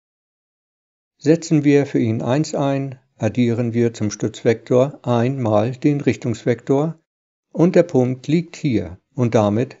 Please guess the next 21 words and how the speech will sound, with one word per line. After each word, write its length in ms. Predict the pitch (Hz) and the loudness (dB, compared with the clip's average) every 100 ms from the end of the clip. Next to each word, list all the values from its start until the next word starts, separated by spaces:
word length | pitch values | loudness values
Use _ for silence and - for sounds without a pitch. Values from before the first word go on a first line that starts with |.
| - | -6
der 100 | 120 | -4
Vektor 340 | 101 - 123 | -4 -2 -4
x 440 | 180 117 - - _ | -2 -4 -6 -18 _
so 320 | 170 151 147 | -8 0 0
im 140 | 110 95 | 0 -4
Raum. 420 | 101 92 95 98 _ _ _ _ _ _ _ _ _ _ _ _ _ _ | -2 -2 -2 -10 _ _ _ _ _ _ _ _ _ _ _ _ _ _
Mit 160 | 156 147 | 0 2
dem 160 | 131 | 2
Wert 260 | 117 104 104 | 4 2 0
zwei, 560 | - 143 147 156 160 - _ _ _ _ _ _ _ _ | -2 2 4 2 -2 -8 _ _ _ _ _ _ _ _
Stützvektor 1040 | - - 139 139 - 139 - 131 127 127 127 | -18 -2 -2 -2 0 0 2 2 4 2 -2
plus 340 | - - - | -6 -6 -6
zwei 300 | - 139 143 | -6 -2 0
mal 180 | 135 131 | 0 -2
den 160 | 131 | -2
Richtungsvektor, 960 | 120 123 - 123 - 123 113 123 117 113 113 _ _ _ _ _ _ - | -4 -6 -6 -8 -4 -6 -4 0 0 0 -8 _ _ _ _ _ _ -2
damit 420 | 127 127 139 143 | 0 2 0 -4
ergibt 420 | - 127 143 127 | -4 -2 0 0
sich 180 | 160 151 | 0 0
dieses 340 | - 110 101 - | 0 -2 -4 -8
Bild. 380 | 120 117 113 | -8 -8 -10